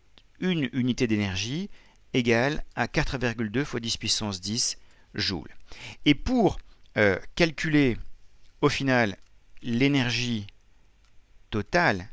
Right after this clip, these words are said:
libérée par la fission de cette tonne de combustible nucléaire en tonnes équivalent pétrole, nous avons à changer d'unité d'énergie et donc à diviser l'énergie en joules que dégage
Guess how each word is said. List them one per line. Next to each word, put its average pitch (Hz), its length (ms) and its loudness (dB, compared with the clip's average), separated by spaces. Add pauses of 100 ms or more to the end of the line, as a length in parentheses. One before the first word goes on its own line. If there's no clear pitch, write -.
(460)
libérée 123 640 4
par 104 220 -2
la 107 100 0
fission 107 640 -4
de 95 140 -4
cette - 260 -6
tonne 147 180 2
de 104 60 0
combustible 98 560 -6
nucléaire 131 580 -2
en 120 120 0
tonnes 113 200 2
équivalent 98 340 -4
pétrole, 156 440 -4 (340)
nous 131 180 2
avons 120 260 4
à 92 40 0
changer 131 360 2
d'unité 98 360 -4
d'énergie 87 520 -6 (460)
et 127 100 4
donc 107 320 -4 (640)
à 135 100 4
diviser 101 500 -4 (1200)
l'énergie 117 760 0 (800)
en 135 160 0
joules 156 260 0
que 120 120 -2
dégage 107 580 0